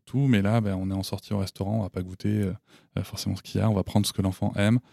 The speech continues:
spécifiquement. Voilà, il y a, il y a une certaine souplesse à accorder par rapport à la situation à l'instant T. Et, euh, et je te remercie du partage de ces, de ces astuces qui sont déterminantes. T'as évoqué du coup en tout début d'épisode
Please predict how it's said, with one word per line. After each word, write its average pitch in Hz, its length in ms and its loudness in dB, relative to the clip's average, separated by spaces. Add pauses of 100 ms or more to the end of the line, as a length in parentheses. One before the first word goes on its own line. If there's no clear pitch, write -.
(140)
spécifiquement. 107 720 0
Voilà, 95 300 4
il 95 100 2
y 98 60 2
a, 92 80 4
il 92 60 2
y 92 40 2
a 92 40 4
une 92 80 2
certaine 101 420 0 (420)
souplesse 123 500 2
à 98 80 4
accorder 92 360 2
par 90 140 -2
rapport 92 260 -2
à - 20 0
la 90 100 0
situation - 480 0
à 98 40 4
l'instant 92 300 0
T. - 120 0
Et, - 640 0
euh, 90 240 4 (220)
et 104 40 2
je - 60 -6
te - 60 0
remercie 101 300 2
du 127 60 0
partage 117 320 2
de 110 120 4
ces, - 160 -6
de 104 120 0
ces 104 180 0
astuces 104 300 2
qui - 140 -6
sont 101 260 4
déterminantes. 101 640 4 (540)
T'as 113 120 8
évoqué 120 300 6
du 123 120 2
coup 135 140 6
en 117 80 8
tout - 140 -6
début 127 180 8
d'épisode 113 440 6